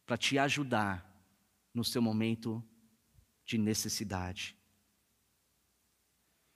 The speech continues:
Então, se você está passando por uma dificuldade, qualquer dificuldade, não importa o que for,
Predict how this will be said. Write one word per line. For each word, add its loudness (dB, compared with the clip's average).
Então, 2
se -2
você 4
está 6
passando 2
por -2
uma 4
dificuldade, 4
qualquer 2
dificuldade, 0
não 2
importa 4
o 0
que -2
for, -2